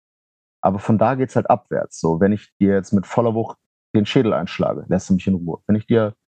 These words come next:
sanft den Schädel einschlage, weil ich dich nur einmal hau und nicht hundertmal, lässt du mich vielleicht auch in Ruhe. Aber je weniger intensiv die Gewalt wird,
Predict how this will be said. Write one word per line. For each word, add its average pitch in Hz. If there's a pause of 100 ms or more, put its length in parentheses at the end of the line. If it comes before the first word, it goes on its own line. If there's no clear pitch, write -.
sanft 117
den 98
Schädel 92
einschlage, 80
weil 82
ich 90
dich 95
nur 101
einmal 117
hau 113
und 101
nicht -
hundertmal, 110 (600)
lässt 92
du 104
mich 98
vielleicht 104
auch 104
in 101
Ruhe. 80 (600)
Aber 101
je 95
weniger 127
intensiv 113
die 98
Gewalt 98
wird, 98